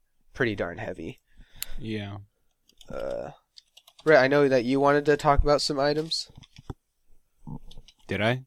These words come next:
Speaker 1: Yeah, you said, you mentioned something. I think you, the
Speaker 2: Oh.
Speaker 1: Ring of the Mentor.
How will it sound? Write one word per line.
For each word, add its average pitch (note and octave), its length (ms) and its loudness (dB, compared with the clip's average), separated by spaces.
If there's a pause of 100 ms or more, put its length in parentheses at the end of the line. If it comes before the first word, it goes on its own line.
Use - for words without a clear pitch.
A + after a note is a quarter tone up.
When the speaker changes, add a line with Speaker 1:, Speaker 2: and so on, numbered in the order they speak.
(140)
Speaker 1:
Yeah, A#2+ 200 2
you A#2 160 -2
said, A#2+ 300 0
you A#2+ 140 -6
mentioned A#2+ 340 -4
something. A#2 360 -8
I - 1800 -20
think C3 220 -2
you, B2+ 160 4
the E3 80 2
Speaker 2:
Oh. A2 500 2
Speaker 1:
Ring B2 180 -2
of A#2+ 80 -2
the A#2 80 -2
Mentor. C3 520 -4